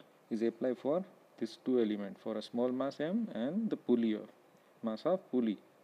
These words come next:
is given. So the D'Alembert principle is applied for pulley and small mass only, not apply for the spring. If the mass of spring is considered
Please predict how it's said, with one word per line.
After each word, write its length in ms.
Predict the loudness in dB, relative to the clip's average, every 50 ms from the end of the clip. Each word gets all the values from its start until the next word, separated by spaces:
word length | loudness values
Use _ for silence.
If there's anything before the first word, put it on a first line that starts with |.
| _ _ _ -12
is 100 | -12 -8
given. 340 | -6 -6 -4 -4 -6 -10
So 300 | -10 -6 -4 -4 -4 -4 -8 -12 -20 -20 _ _ -20 -20 -20 -20 _ -12 -6
the 160 | -4 -2 -2
D'Alembert 460 | 0 0 0 0 0 0 0 -2 -2
principle 400 | -2 -4 -4 -4 -6 -6 -4 -4
is 100 | -4 -4
applied 320 | -6 -6 -4 -6 -6 -4 -6
for 120 | -8 -8
pulley 380 | -2 -2 0 2 2 2 0 0
and 260 | -2 -2 -4 -6 -10 -14 -18 -14
small 180 | -10 -8 -8 -6
mass 300 | -6 -6 -8 -8 -10 -12 -8 -4
only, 340 | 0 0 0 0 0 -4 -8 -12 -18 -20 _ -20 -20 _ _ -20 _ _ _ _ _ -6
not 200 | -4 -4 -4 -4
apply 240 | -6 -6 -6 -8 -6 -6
for 100 | -8 -6
the 220 | -4 -2 -4 -4 -6 -10 -16 _ _ -20 -20 -20 _ _ _ _ _ _ _ _ _ _ _ _ _ _ _ _ _ _ _ _ _ -20
spring. 380 | -20 -10 -4 -2 -2 -2 -4 -8 -14 -20 -20 _ _ _ _ -20 -20 -20 -20 -20 _ _ _ -20 _ _ _ _ -6 -6
If 140 | -4 0
the 80 | 0 0
mass 540 | 0 2 0 0 -2 -2 -6 -10 -14 -16 -6 -4
of 120 | -4 -4 -4
spring 340 | -4 -2 0 2 2 4 2
is 120 | 2 2
considered 540 | 0 -2 0 0 0 0 0 0 0 -2